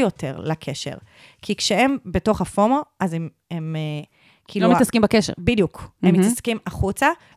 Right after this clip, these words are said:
Speaker 1: וכמו שהוא אמר, "אני לא מאה אחוז בפנים." ו-, והיא אמרה את זה בדרך אחרת. היא כאילו אמרה, בעצם הרבה דברים מתחוללים בתוכה, אבל היא לא מביאה את החששות שלה ואת הספקות שלה לתוך הקשר.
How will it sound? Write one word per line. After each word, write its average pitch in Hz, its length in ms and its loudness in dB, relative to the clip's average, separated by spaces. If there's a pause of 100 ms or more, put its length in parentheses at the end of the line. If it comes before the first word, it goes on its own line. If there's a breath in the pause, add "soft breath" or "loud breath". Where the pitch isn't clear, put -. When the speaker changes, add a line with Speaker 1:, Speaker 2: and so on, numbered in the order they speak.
Speaker 1:
וכמו 208 260 -2
שהוא 196 260 2
אמר, 165 240 0
"אני 170 160 -4
לא 175 120 2
מאה 165 160 -2
אחוז 156 400 -6
בפנים." 175 480 -6 (360 loud breath)
ו-, - 140 -6
והיא 247 320 0
אמרה 240 260 2
את 233 60 0
זה 240 60 -2
בדרך 185 360 2
אחרת. 160 340 -2
היא 208 120 -2
כאילו 220 240 0
אמרה, 196 240 0 (400 soft breath)
בעצם 226 300 0 (120)
הרבה 165 240 0
דברים 202 240 -2
מתחוללים 170 520 -2
בתוכה, 156 460 0 (880 soft breath)
אבל 190 240 0
היא 196 160 0
לא 196 140 2
מביאה 190 420 2 (160)
את 185 160 -6
החששות - 760 -4
שלה 262 280 2
ואת 170 220 -2
הספקות - 800 -4
שלה 277 260 2
לתוך 180 380 -2
הקשר. 165 400 -6